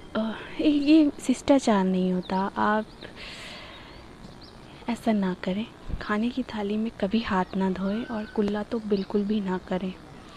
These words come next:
बहुत इमरजेंसी ही है, अगर आप बिस्तर से उठ ही नहीं पा रहे हैं तो भी, तो भी अपने लिए एक अलग बर्तन मंगवा लें या अलग से जग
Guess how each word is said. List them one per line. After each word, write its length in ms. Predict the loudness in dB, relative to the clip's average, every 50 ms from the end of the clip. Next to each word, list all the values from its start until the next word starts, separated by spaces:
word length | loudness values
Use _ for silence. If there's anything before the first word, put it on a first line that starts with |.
| -16 -16 -16 -10 -6 -6
बहुत 380 | -4 -2 -2 -4 -4 -4 -2
इमरजेंसी 760 | 0 0 2 2 2 2 4 4 4 4 4 2 0 0 4 6
ही 360 | 8 8 8 10 8 8 6
है, 340 | 6 4 2 4 2 2 2
अगर 160 | 2 2 2
आप 140 | 2 0 0
बिस्तर 440 | -2 -4 -4 -6 -6 -4 -4 -4
से 220 | -4 -2 0 0 2
उठ 120 | 2 0 -2 0
ही 180 | 2 4 6
नहीं 280 | 6 6 4 4 2 2
पा 260 | 2 2 2 4 2
रहे 280 | 2 0 -2 -2 -2 -2
हैं 180 | -2 -4 -6 -6 -2
तो 180 | 0 2 2 2
भी, 220 | 2 2 0 0 -2 -6 -12 -18 -18 -18 -18 -16 -16 -14 -14 -12 -12 -12 -12 -12 -8 2 6
तो 200 | 8 8 10 8
भी 420 | 8 8 8 8 8 8 6 4 4
अपने 440 | 2 -2 -2 -2 0 0 2 2
लिए 320 | 2 0 0 0 -2 -2 -2 -2
एक 320 | -4 -4 -4 -6 -8 -10 -10 -10 -6 -2 2
अलग 300 | 4 6 6 4 4 4
बर्तन 420 | 2 2 2 2 0 2 2 2
मंगवा 420 | 2 2 0 0 0 0 0 0 0
लें 340 | -2 -2 -2 -2 -2 -2
या 180 | -4 -4 -4 -6 -6
अलग 280 | -4 -4 -4 -4 -4 -8
से 460 | -6 -2 2 4 4 4 4 2 0 -4 -10 -18 -18 -18 -16 -8 -6 -2
जग 220 | 2 2 2 2